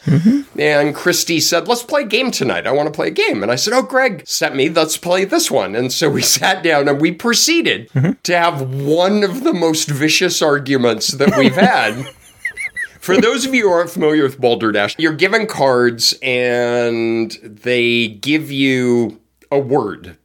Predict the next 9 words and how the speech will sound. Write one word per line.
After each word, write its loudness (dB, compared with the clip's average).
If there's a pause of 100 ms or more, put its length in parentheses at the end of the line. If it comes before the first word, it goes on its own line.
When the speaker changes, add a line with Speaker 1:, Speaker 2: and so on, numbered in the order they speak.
Speaker 2:
that 0
has -4
some 0
definition. 0
It's 0
an 2
atypical 0
word. -6
And 2